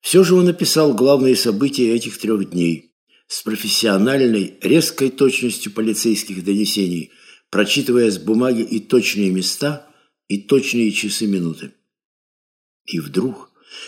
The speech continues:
этих событий выгрудилось сразу так много, и таких жестоких, они переваливали через представление министров,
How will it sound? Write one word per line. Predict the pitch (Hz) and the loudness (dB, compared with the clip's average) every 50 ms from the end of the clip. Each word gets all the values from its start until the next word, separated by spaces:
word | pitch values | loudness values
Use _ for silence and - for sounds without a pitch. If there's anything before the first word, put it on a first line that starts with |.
| - - | -8 -4
этих | 92 98 113 120 - | -2 0 0 -2 -2
событий | - - 120 110 90 - 151 147 - 131 123 | -2 -2 -2 -2 0 0 -2 -2 0 0 -2
выгрудилось | 98 - 139 135 120 127 127 117 120 117 113 104 - - | 0 0 0 -2 0 0 0 2 2 0 0 0 -2 -4
сразу | - 101 110 135 127 107 110 107 | -6 -4 -4 -2 -2 -4 -4 -6
так | - 110 101 92 | -8 -8 -6 -6
много, | 90 107 135 147 127 101 - - - _ _ _ _ _ _ | -4 -4 -2 -4 -4 -6 -8 -12 -16 _ _ _ _ _ _
и | - 98 | -12 -6
таких | - 120 107 - 147 127 98 | -6 -6 -2 -2 -2 -2 0
жестоких, | 98 127 120 - - - - 165 - - 98 - - - - - - - - - | -2 -2 -2 -4 -4 -2 -2 -2 -2 -2 -6 -10 -12 -16 -18 -18 -16 -16 -14 -4
они | - 95 117 160 165 | -2 2 4 4 4
переваливали | 160 - - 175 170 175 165 143 165 170 165 156 139 135 123 123 113 104 104 | 2 2 4 6 6 8 6 6 4 2 4 4 4 4 6 4 4 2 2
через | 98 - 117 117 110 - | 0 0 0 0 -2 -2
представление | - - - 123 110 - - - 117 117 113 117 123 117 110 117 110 | -6 -4 -4 -4 -2 -4 -4 -2 -2 0 2 2 2 2 2 2 2
министров, | 107 110 117 120 120 110 101 - - - 90 87 | 4 4 4 4 4 2 2 -2 -6 -8 -10 -10